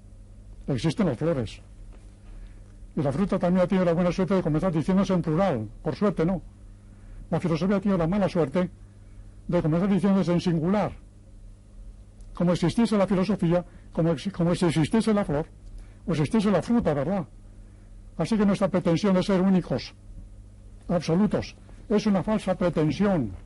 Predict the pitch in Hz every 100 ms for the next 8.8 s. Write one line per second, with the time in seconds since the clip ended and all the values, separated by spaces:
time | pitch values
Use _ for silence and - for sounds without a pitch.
0 | - - - - - - - - - -
1 | - - - 156 160 165 180 165 156 165
2 | 151 208 196 190 170 185 185 180 214 185
3 | 139 - - - - - - - - -
4 | - 160 185 202 190 170 170 - - -
5 | - - 160 165 180 185 170 175 175 170
6 | 190 196 185 175 143 202 214 - - -
7 | - - - - - - 151 131 143 165
8 | 180 - 196 196 147 156 104